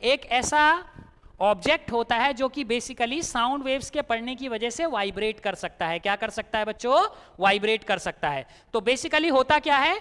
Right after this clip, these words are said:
यहाँ पर एक छोटी सी बच्चों मेम्ब्रेन होती है और ये मेम्ब्रेन basically क्या कहलाती है? हमारा ईयर ड्रम कहलाती है। क्या कहलाती है? It is called ear drum। Okay,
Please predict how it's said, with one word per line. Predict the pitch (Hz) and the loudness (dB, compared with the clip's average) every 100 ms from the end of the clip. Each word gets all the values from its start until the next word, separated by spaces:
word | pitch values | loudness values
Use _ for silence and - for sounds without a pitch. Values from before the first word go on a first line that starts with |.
| - - | -8 -8
यहाँ | 190 226 285 | 0 2 4
पर | 302 | 4
एक | 302 311 | 2 0
छोटी | - 370 392 381 | -2 0 0 -2
सी | 359 359 | -4 0
बच्चों | 311 - 349 | -2 0 -4
मेम्ब्रेन | 285 240 226 254 302 | -2 -4 0 2 2
होती | 294 285 285 | 2 -2 -2
है | 277 302 359 - - - | -2 -2 -2 -8 -14 0
और | 226 262 | 4 4
ये | 196 269 | 4 0
मेम्ब्रेन | 370 294 262 269 277 254 | 0 -2 0 0 0 0
basically | 254 254 262 254 | -4 -2 -4 -2
क्या | 247 240 | 0 0
कहलाती | 240 226 220 233 | 2 2 2 0
है? | 233 | -2
हमारा | 220 220 233 294 262 | 0 2 4 4 2
ईयर | 269 285 294 | 0 4 4
ड्रम | 262 285 294 | 4 0 0
कहलाती | 277 247 254 247 254 240 | 0 2 2 0 -2 -2
है। | 226 165 - - - | 0 -2 -6 -16 -2
क्या | 214 | 0
कहलाती | 220 226 226 226 262 | 2 2 2 0 0
है? | 330 381 - | 2 0 -4
It | 240 | -8
is | 269 - - | -6 -4 2
called | 214 233 330 370 240 | 4 6 6 2 -4
ear | 247 262 269 202 | -2 2 2 2
drum। | 226 220 170 127 - - 185 | 2 4 2 -6 -18 -10 -2
Okay, | 202 254 294 | 0 4 4